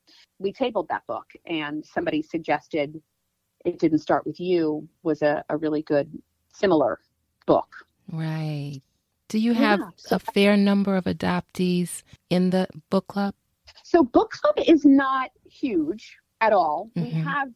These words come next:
Speaker 1: probably about twelve or fifteen folks that regularly attend.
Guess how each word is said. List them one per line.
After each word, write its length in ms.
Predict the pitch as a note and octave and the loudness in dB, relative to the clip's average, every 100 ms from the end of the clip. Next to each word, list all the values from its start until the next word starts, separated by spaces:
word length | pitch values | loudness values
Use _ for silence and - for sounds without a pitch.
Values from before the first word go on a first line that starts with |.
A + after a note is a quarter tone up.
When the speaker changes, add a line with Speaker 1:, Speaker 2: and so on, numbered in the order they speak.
| _ _ | _ _
Speaker 1:
probably 500 | - B3+ - _ B3+ | -6 -6 -6 _ -12
about 340 | A#3 G#3 G3+ - | -6 -4 -4 -6
twelve 400 | - G#3+ G3+ G#3 | -6 -4 -4 -8
or 100 | G#3+ | -12
fifteen 800 | - G#3+ - - G#3 G3 G#3 G#3 - | -8 -8 -8 -12 -10 -8 -10 -12 4
folks 540 | G#3 G#3+ - - - _ _ _ _ _ - | 4 4 -2 -20 -20 _ _ _ _ _ -16
that 480 | F#3 F#3+ F3 E3+ - _ | 0 4 4 2 -2 _
regularly 800 | F#3 F3+ F3 G3+ G#3+ G#3+ A3+ A3+ | -2 2 4 2 0 -4 -6 -8
attend. 640 | A#3+ A#3 B3+ B3 C4 C#4+ | -8 -8 -4 -4 -2 -4